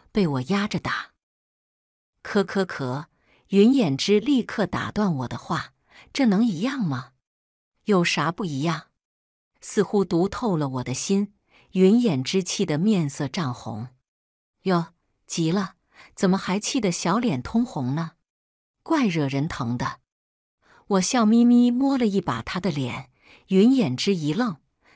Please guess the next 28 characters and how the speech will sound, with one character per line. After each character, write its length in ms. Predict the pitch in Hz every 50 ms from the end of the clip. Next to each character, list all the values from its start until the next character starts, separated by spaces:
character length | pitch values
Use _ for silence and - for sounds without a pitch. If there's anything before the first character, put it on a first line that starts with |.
| _
随 240 | - - - 185 175
后 200 | 180 - 208 170
脖 300 | 143 - 147 147 147 175
子 240 | 180 - 196 151 131 - _ _ _
也 160 | - 170 160 135
渐 280 | - - 202 180 156
渐 240 | 143 - 160 139 131
变 240 | 131 180 165 139 127
红。 400 | - - - 117 104 117 135 _ _ _ _ _ _ _ _ _ _ _ _ _ _ _
他 160 | - - 202
的 120 | 190 - -
表 240 | - 160 139 131 131
情 400 | - - - 143 139 151 170 - _ _ _
活 240 | _ - - 170 160
像 260 | 170 - 202 170 147
是 220 | 151 - - 165 143
受 300 | - - - 226 190 160
辱 180 | 143 143 120
的 140 | 120 127 127
良 320 | 117 143 139 123 139 165
家 200 | 185 - 214 190
少 280 | 202 - - 233 165 127
年。 400 | 123 120 113 101 113 127 - _ _ _ _ _ _ _ _ _ _ _ _ _ _
“真 180 | - - 349 370
好 280 | 381 - - 180 131
欺 240 | - - - - 202
负 160 | 190 - 165
啊！” 300 | 135 120 110 - - -